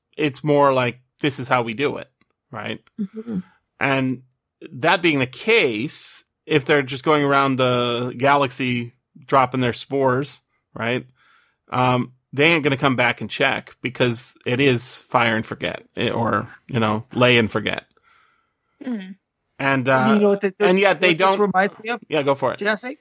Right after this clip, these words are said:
Speaker 1: Yeah, what?
Speaker 4: This reminds me of another book we did.
Speaker 1: What's that?
Speaker 4: Invasion of the Body Snatchers.
Speaker 1: Definitely same
Speaker 2: Yeah.
Speaker 1: period, same feelings,
Speaker 3: Sure.
Speaker 1: right?
Speaker 4: Same, same feeling. You, you lay the pods, they, they take over, they change people.
Speaker 1: Mm-hmm.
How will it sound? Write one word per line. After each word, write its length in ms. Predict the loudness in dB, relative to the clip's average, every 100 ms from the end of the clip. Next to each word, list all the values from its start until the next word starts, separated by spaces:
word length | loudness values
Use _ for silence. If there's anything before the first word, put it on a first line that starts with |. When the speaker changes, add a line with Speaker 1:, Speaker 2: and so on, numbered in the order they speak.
| -6
Speaker 1:
Yeah, 240 | -4 -4
what? 120 | -2
Speaker 4:
This 80 | 0
reminds 320 | 4 4 2
me 80 | 0
of 80 | 0
another 340 | 2 2 4
book 260 | 2 0 0
we 100 | -2
did. 360 | -2 -2 -4 -14 _ _
Speaker 1:
What's 200 | -8 -6
that? 200 | -6 -10 -14 _ _ _ _ _ -10
Speaker 4:
Invasion 360 | -2 0 2
of 60 | 0
the 60 | 2
Body 280 | 2 4 2
Snatchers. 560 | 2 0 -2 -12 -14 -18 _ -18 -4
Speaker 1:
Definitely 480 | 0 0 0 0
same 220 | 0 2 2
Speaker 2:
Yeah. 100 | 4
Speaker 1:
period, 400 | 4 4 2 -2
same 260 | 0 0
feelings, 480 | 0 0 2 4 2
Speaker 3:
Sure. 60 | 0
Speaker 1:
right? 280 | 0 -2 -4 _ _
Speaker 4:
Same, 220 | 0 2
same 200 | 4 2
feeling. 340 | 4 4 4 4
You, 140 | 2 2 0
you 360 | 0 -4 -6 -6
lay 220 | 2 4
the 120 | 4
pods, 460 | 2 4 4 4 2
they, 180 | -4 -4 _ _ -8
they 100 | -4
take 260 | -2 0
over, 260 | 2 2 2
they 140 | 0
change 360 | 0 0 -2 -2
people. 540 | 2 2 4 4 4
Speaker 1:
Mm-hmm. 200 | 2 -2